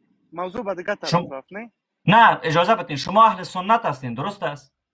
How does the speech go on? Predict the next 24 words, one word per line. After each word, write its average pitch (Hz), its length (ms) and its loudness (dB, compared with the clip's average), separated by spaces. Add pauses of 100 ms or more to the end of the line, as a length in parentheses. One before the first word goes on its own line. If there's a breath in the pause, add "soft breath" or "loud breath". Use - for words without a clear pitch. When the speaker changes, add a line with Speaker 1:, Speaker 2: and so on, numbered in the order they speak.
(220)
Speaker 1:
بله، 262 200 0
بله، 247 220 -4
من 208 100 -6
اهل 202 220 -8
سنت 156 340 -14
هستم. - 280 -20 (120)
Speaker 2:
موضوع 165 340 4
دیگه 226 220 4
طرف 226 280 4
نمیره. 240 320 2
ما 214 180 2
در 180 200 2
مورد 226 480 0 (100)
نوبت 175 400 -2
سکس 165 280 -10
پیامبرتان 147 680 2
هستیم. 113 460 -12 (340 soft breath)
پیامبرتان 185 720 4
قدرت 233 400 0
چهل 226 280 2
تا 226 180 2
مرد 214 380 4
را 131 120 -4
داشته 110 460 -10